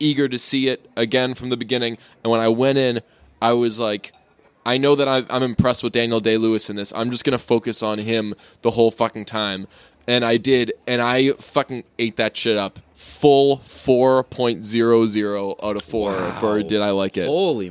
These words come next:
Speaker 1: I,
Speaker 2: moly,
Speaker 1: yeah, I
Speaker 2: huh?
Speaker 1: really, really liked it. I, I don't know how well received this movie was.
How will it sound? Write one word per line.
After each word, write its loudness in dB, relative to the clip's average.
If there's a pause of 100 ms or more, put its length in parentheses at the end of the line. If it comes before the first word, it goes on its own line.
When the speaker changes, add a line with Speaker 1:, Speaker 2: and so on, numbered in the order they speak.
Speaker 1:
I, 4
Speaker 2:
moly, 0
Speaker 1:
yeah, 6
I 4
Speaker 2:
huh? 2
Speaker 1:
really, 6
really 6
liked 2
it. -4 (320)
I, 2
I 2
don't -2
know -4
how 0
well 2
received -4
this -10
movie 0
was. 2